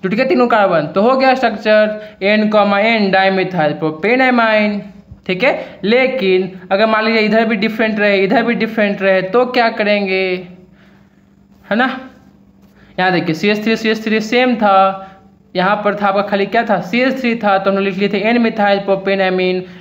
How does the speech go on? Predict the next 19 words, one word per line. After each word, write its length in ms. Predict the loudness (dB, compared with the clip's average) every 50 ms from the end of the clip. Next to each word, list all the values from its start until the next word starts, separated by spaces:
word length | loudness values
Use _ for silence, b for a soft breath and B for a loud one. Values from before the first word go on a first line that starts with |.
| B B
लेकिन 400 | 0 0 0 0 -2 -2 0 0
अगर 140 | 0 2
यहाँ 160 | 2 0 0 0
पर 140 | -2 -2
मान 160 | -2 0 0 0
लीजिए 200 | 2 2 0 0
सीएच 380 | -2 -2 -2 0 0 0 0 -2
थ्री 200 | -2 0 2 2
और 80 | 2
इधर 140 | 2 2 2
लग 220 | 2 2 0 0
जाए 120 | 0 0 0
सी 160 | 0 -2 -6
टू 140 | -4 -2 -2
एच 140 | -2 -2 -2
फ़ाइव, 280 | 0 0 0 0 0 0
तब 160 | -2 -2 -2 0
क्या 140 | 0 0
करेंगे? 480 | 0 0 0 -2 0 -2 -2 -2 -4 -4